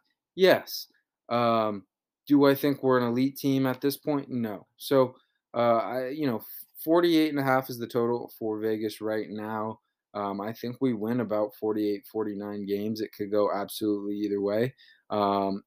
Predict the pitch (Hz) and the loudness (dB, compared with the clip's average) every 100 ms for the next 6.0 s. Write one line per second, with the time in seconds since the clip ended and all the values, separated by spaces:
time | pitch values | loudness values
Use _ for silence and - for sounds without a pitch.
0 | - 127 127 135 156 147 143 151 139 139 | -2 2 4 6 6 4 4 2 2 2
1 | 151 147 127 123 160 - 147 147 175 151 | 2 2 2 2 2 4 0 2 -2 -2
2 | 131 117 - - 123 127 127 117 117 _ | -4 -4 -6 -2 4 6 6 2 -6 _
3 | - _ _ _ _ - 127 120 113 110 | -20 _ _ _ _ 10 10 8 -4 -4
4 | 110 135 117 101 90 90 98 104 110 131 | 4 6 4 0 -8 -8 -8 -4 -2 -2
5 | 135 135 131 113 117 131 - 120 110 | 2 8 8 6 2 2 0 -2 -4